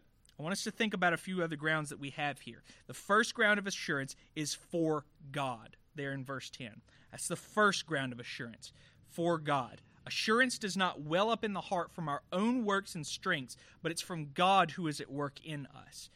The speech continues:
He is the one who causes us to work out our salvation in fear and in trembling. God remembers our salvation process.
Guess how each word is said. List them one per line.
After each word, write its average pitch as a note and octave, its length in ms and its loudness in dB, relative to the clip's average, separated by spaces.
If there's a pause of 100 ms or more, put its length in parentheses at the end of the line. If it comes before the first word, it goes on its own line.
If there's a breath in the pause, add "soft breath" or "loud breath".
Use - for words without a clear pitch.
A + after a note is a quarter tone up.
(140 soft breath)
He G#3 300 0
is G#3+ 100 -2
the A3+ 100 0
one F#3+ 200 0
who D#3+ 160 -4
causes E3 460 -4
us D#3 160 -6
to D#3 100 -8
work D#3 300 -4
out D3 240 0
our B2+ 120 -6
salvation C#3+ 720 -4 (280 loud breath)
in C#3 160 -10
fear E3 760 -2
and C3+ 100 -10
in C3+ 120 -8
trembling. C#3 500 -8 (260 loud breath)
God E3+ 200 6
remembers D#3+ 920 0
our D3 160 -4
salvation D3+ 720 -4
process. - 640 -6